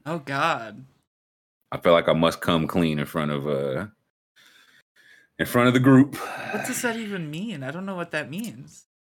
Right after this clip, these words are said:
Speaker 2: It means I had a particular song in my head. Couldn't remember the name of it, but I knew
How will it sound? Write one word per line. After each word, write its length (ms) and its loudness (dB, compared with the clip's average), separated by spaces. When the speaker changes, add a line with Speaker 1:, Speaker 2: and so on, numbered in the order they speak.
Speaker 2:
It 220 0
means 420 4
I 120 6
had 180 0
a 60 0
particular 760 -2
song 520 -2
in 100 -2
my 240 -2
head. 460 -6
Couldn't 340 2
remember 360 4
the 120 0
name 420 -2
of 160 -6
it, 220 -12
but 140 2
I 100 4
knew 680 0